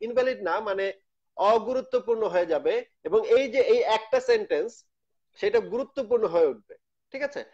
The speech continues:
আমি যদি এখন বলি যে হিন্দুদেরকে যেখানে পাও সেখানে কোপাও, তাহলে কিন্তু আমার সমস্ত আলোচনা অগুরুত্বপূর্ণ হয়ে যাবে এবং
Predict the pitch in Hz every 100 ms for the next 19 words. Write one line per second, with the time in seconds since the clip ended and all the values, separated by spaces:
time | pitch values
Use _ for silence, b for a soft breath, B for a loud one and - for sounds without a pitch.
0 | b b 170 240 247 233 247 247 240 240
1 | 233 208 160 233 233 262 254 262 254 233
2 | 240 254 254 240 175 208 226 240 233 220
3 | 151 95 - _ _ _ _ 180 202 233
4 | 233 240 226 233 214 202 240 262 - 247
5 | 226 233 226 233 269 262 _ - 196 214
6 | 247 254 262 214 233 214 196 185 175 202
7 | 208